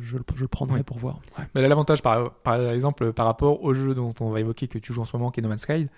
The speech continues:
Speaker 2: c'est qu'il est pas cher. Enfin, qu'il est à petit prix, donc du coup, t'as peut-être un peu moins d'attente à partir de
Speaker 1: Ouais.
Speaker 2: ce moment-là, euh, que
Speaker 1: Ouais.
Speaker 2: tu, que tu te lances. Même si l'idéal,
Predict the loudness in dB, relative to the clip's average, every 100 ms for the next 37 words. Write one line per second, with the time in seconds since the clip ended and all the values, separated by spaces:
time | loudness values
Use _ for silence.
0 | -20 _ -14 -4 -2 0 -4 -6 -6 -2
1 | -2 -2 -4 -4 -2 -2 0 0 2 0
2 | -2 0 0 -2 -12 -6 -4 -2 -2 0
3 | 4 4 4 2 0 -2 0 2 2 2
4 | -4 -4 -4 -2 4 4 2 -4 -10 -8
5 | -8 -8 -20 -20 -2 4 4 4 -2 0
6 | 4 6 8 8 4